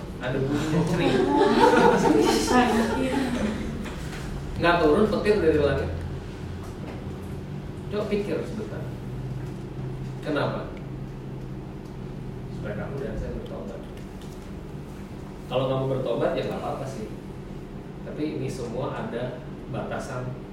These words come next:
waktunya. Iya. Saya minta coba deh teman-teman pikir,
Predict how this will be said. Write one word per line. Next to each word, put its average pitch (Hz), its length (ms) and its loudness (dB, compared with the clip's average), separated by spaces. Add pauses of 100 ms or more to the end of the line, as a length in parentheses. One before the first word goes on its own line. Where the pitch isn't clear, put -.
(240)
waktunya. - 480 -6 (2250)
Iya. - 320 0 (2000)
Saya 170 160 -4
minta 147 320 -2
coba 151 240 -2
deh 127 80 -2
teman-teman 123 480 -6
pikir, - 240 -6